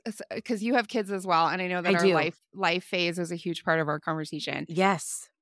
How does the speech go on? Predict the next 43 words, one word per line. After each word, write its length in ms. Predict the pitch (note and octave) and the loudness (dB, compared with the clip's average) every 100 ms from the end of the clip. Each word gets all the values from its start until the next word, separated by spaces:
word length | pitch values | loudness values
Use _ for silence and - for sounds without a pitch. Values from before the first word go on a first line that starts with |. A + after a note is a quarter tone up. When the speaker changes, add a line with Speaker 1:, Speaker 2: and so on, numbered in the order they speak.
| - | -6
Speaker 1:
My 240 | G#3+ A#3+ | -2 0
son 360 | C4+ - G3 G3 | 0 2 2 2
actually 520 | F3 F3+ - F3 F3 | 0 -2 -2 -4 -4
signed 320 | E3 D#3+ E3+ F3 | -2 0 0 0
up 120 | - | -2
for 140 | G3+ | -4
my 160 | F3 D#3+ | -2 -4
emails 580 | D3 D#3 F#3+ C#4 E4+ E4+ - - _ - | -2 -2 0 2 2 -2 -10 -16 _ 0
and 180 | G#3+ G#3 | 4 4
then, 200 | G3+ G#3 | 4 2
like, 380 | G3 F3 - _ _ - | 4 2 0 _ _ -6
showed 520 | - - F#3 F3+ G#3 - _ - | -2 2 4 4 2 -6 _ 0
them 360 | A3 A#3 A#3 | 2 2 0
to 240 | A3+ - F#3+ | -2 -4 -4
his 520 | F#3 F3+ F3 E3+ - - | -2 -2 -2 -4 -10 -4
little 220 | F#3+ F#3 | 0 0
friends 520 | - E3+ D#3 F#3+ G3+ - | 2 2 2 0 -2 -4
in 260 | G3 F#3 - _ | -2 -2 -6 _
middle 220 | F#3+ G3 G#3 | -2 0 -2
school 360 | - A3 A3+ | 0 2 2
and 180 | - F#3 | 2 -2
in 100 | F#3 | -2
elementary 440 | F3 F3+ F3 G#3+ G#3 | -2 -2 -4 -4 -6
school, 300 | - G#3+ - | -4 -4 -2
which 200 | F#3 - - | -6 -8 -12
w-, 80 | - - | -18 -14
did 140 | F#3 F3+ | -8 -4
not 180 | E3+ - | -4 -4
tell 140 | F#3+ | -2
me. 160 | G3 - _ _ _ _ _ | -2 -4 _ _ _ _ _
And 140 | A#3 A#3 | 2 4
then 80 | B3 | 6
he 100 | C#4+ | 4
was 140 | C4+ A#3 | 4 2
<laughs> 20 | |
listening 500 | A#3+ C4 D4 C4+ B3+ | 0 0 2 4 2
to, 140 | - - - - _ _ _ _ _ | -2 -14 -20 -20 _ _ _ _ _
he 180 | D#4 | 2
listened 400 | C#4 A#3 A3+ C#4 D4+ | 4 2 2 -2 -2
to 120 | C4+ | -4
a 60 | |
few 340 | A#3+ G3+ G#3 - - | -2 -2 -2 -4 -8
episodes. 480 | G3+ A3 C4 C#4+ | -8 -6 -6 -6